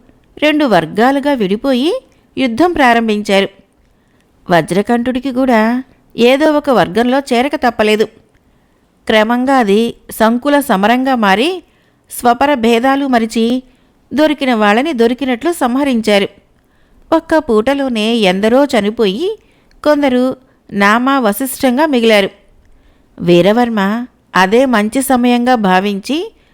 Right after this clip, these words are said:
ఆయుధాలు పట్టుకొని రణరంగానికి చేరి, ఆ మిగిలిన రాక్షసులను కూడా సంహరించేశాడు.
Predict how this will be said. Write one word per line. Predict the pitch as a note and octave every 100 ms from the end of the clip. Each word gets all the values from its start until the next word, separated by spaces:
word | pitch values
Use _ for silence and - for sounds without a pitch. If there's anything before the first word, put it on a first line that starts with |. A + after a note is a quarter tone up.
| _ -
ఆయుధాలు | G3+ A#3+ B3+ C#4 C#4
పట్టుకొని | A3+ G#3 A#3 B3+ G#3 A3 A#3 -
రణరంగానికి | E3+ G3+ B3 B3+ C4 B3+ C4+
చేరి, | G#3+ F#3+ C#4 F#4 - _ _ _ _ -
ఆ | E4+ E4
మిగిలిన | A3+ F3+ A#3+ C#4+
రాక్షసులను | B3+ G#3+ A#3 C#4 C4+ C4
కూడా | A3 C#4+
సంహరించేశాడు. | - G#3 C4 C4+ A3+ G#3 G#3+ F#3+